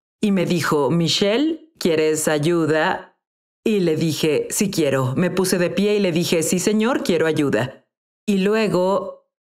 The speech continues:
me tuve que levantar del piso. <laughs> Al principio pensé que me había tirado.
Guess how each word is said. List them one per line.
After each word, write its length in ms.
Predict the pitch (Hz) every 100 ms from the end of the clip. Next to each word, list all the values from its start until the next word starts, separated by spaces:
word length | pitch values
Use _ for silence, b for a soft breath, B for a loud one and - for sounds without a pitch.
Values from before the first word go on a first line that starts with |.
| -
me 180 | 196 196
tuve 600 | 196 226 202 170 170 165
que 120 | 180
levantar 760 | 170 160 180 165 175 165 160 -
del 260 | 170 175 175
piso. 480 | 190 156 - 156 -
<laughs> 960 | 262 262 - - - 339 285 226 -
Al 180 | - 185
principio 540 | 180 202 196 196 190
pensé 640 | 185 170 170 175 165 156 -
que 100 | 185
me 100 | 175
había 320 | 151 156 156 156
tirado. 760 | 160 170 160 151 180 262 -